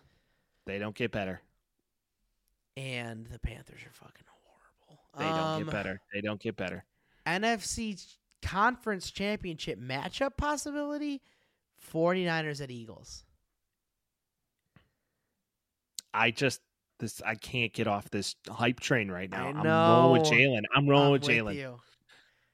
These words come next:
Speaker 1: I'm gonna take both overs on the rushing for both teams. McCaffrey to score, DeAndre Swift to c-, score, Jalen Hurts to score.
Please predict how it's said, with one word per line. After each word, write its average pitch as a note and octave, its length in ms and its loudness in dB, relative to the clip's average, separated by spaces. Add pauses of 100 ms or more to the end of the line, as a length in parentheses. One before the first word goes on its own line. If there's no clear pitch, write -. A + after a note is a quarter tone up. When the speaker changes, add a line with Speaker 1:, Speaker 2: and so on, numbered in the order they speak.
Speaker 1:
I'm C3 80 2
gonna C#3+ 140 6
take C#3 280 4
both C#3 260 6
overs C3+ 420 4
on A#2+ 100 -2
the A#2 100 0
rushing A2 460 -2
for G#2 140 -8
both G2+ 280 -6
teams. G2 520 -10 (260)
McCaffrey A2+ 480 0
to A2 60 0
score, G#2 340 0
DeAndre F#2+ 440 -6
Swift - 260 -6
to F#2+ 80 -12
c-, - 180 -12
score, G2 400 -4
Jalen F#2 340 -6
Hurts F2+ 300 -8
to - 80 -8
score. G2 360 -6